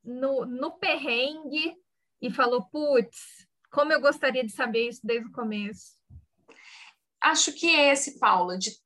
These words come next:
Speaker 2: considerar certos temas como óbvios.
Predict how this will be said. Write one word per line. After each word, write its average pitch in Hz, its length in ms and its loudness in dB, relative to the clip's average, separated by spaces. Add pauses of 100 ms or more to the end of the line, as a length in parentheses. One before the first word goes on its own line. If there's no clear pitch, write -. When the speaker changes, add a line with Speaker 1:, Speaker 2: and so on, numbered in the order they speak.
Speaker 2:
considerar 285 920 4
certos - 520 0
temas 226 560 -2
como 240 320 2
óbvios. 185 880 2